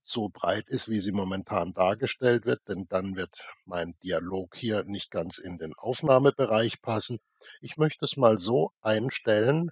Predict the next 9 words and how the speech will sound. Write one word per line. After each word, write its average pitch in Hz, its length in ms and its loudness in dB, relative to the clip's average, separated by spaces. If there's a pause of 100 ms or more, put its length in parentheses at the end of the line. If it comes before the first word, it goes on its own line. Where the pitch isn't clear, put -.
(1040)
dass - 220 -8
wir 107 100 -6
ein 95 220 -6
möglichst - 720 -10
breites 95 560 -4
Feld 123 380 4
hier 123 200 6
haben 110 400 4 (460)
und 107 200 -8